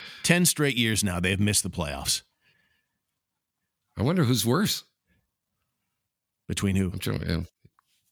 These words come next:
Speaker 2: Who, who, who's missed playoffs ten years in a row?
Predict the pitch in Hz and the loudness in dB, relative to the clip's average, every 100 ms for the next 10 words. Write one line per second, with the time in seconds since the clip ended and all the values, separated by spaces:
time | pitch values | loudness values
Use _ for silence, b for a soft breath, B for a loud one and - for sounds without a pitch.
0 | _ 127 120 95 - 95 135 113 127 - | _ -4 -2 0 0 2 2 2 0 0
1 | - - _ _ _ _ - 131 156 85 | -4 -20 _ _ _ _ -2 0 0 -2
2 | - 110 110 113 107 120 160 | -2 0 0 0 0 -2 -4